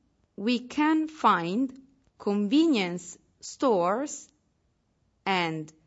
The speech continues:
vending machines almost everywhere, and I think that this is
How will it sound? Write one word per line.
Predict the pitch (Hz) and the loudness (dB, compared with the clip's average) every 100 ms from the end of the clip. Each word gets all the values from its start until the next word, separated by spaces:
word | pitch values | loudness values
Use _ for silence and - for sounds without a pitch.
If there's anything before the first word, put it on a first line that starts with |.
| _ _ _ _ - | _ _ _ _ -6
vending | 170 247 294 320 330 330 | 2 4 4 4 4 2
machines | - 190 - 254 220 175 240 - - _ _ _ _ _ - | -2 -4 -2 0 0 0 -4 -8 -18 _ _ _ _ _ 2
almost | 349 370 349 381 381 - _ _ _ | 4 4 4 2 -2 -12 _ _ _
everywhere, | 220 226 233 285 262 311 190 165 - _ _ _ _ _ _ _ _ _ | 0 0 2 0 2 4 4 0 -8 _ _ _ _ _ _ _ _ _
and | 196 175 185 254 247 - _ _ _ _ - | -2 0 0 -2 -4 -16 _ _ _ _ 0
I | 311 330 339 | 2 2 0
think | 330 - 180 202 233 - _ _ _ _ | -2 -4 -2 -4 -8 -14 _ _ _ _
that | 196 202 165 - - - _ _ _ _ _ _ _ _ - | 0 2 2 -4 -20 -20 _ _ _ _ _ _ _ _ -14
this | 180 277 320 - - | -2 -2 -2 -6 -6
is | 190 180 254 - | -4 -4 -6 -8